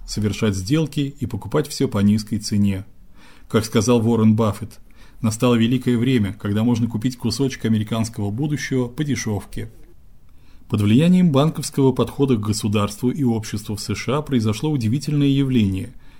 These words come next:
Суды стали признавать только два класса людей: должники и кредиторы. Это ли не начало рабства, пролог к нему?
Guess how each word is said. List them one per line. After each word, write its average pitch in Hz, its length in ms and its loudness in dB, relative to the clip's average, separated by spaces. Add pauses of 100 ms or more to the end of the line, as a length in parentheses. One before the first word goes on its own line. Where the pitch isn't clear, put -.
(140)
Суды 131 340 2
стали 143 260 2
признавать 120 520 2
только 175 260 0
два 113 240 0
класса 110 400 -2
людей: 101 460 -2
должники 139 760 2
и 160 80 -4
кредиторы. 107 680 -2 (560)
Это 110 260 2
ли 120 200 4
не 120 180 6
начало 120 420 2
рабства, 123 540 -4 (120)
пролог 131 480 0
к - 40 -16
нему? 101 320 0